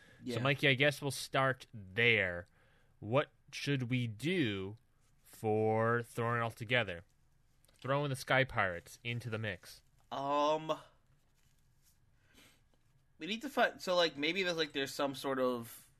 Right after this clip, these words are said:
Speaker 2: something, some, like, number one contenders match or something on N X T.
Speaker 1: Okay.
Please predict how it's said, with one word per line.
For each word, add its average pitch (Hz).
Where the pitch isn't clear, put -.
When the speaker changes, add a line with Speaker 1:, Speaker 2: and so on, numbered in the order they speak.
Speaker 2:
something, 143
some, 135
like, 135
number 127
one 131
contenders 127
match 131
or 139
something 135
on 107
N 113
X 104
T. 127
Speaker 1:
Okay. 117